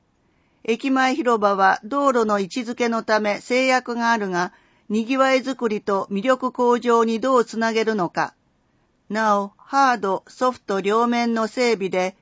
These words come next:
通行の安全確保や地域活動の推進にも資するよう要望する。答弁。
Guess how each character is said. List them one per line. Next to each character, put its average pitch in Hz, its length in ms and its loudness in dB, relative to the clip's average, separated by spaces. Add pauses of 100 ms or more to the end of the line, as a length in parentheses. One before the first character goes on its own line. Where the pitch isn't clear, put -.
(120)
通 262 240 -4
行 254 260 4
の 247 200 4
安 233 240 2
全 254 260 0
確 240 260 -4
保 196 160 -4
や 175 240 2 (100)
地 262 200 -4
域 262 180 -6
活 262 320 -4
動 202 180 2
の 190 140 -2
推 240 280 -4
進 247 280 -2
に 247 100 0
も 220 140 0
資 226 180 -6
す 269 200 -6
る 240 120 -2
よ 196 180 0
う 185 60 0
要 196 280 0
望 190 220 0
す 180 140 -10
る。 160 200 -8 (880)
答 262 240 2
弁。 170 340 -4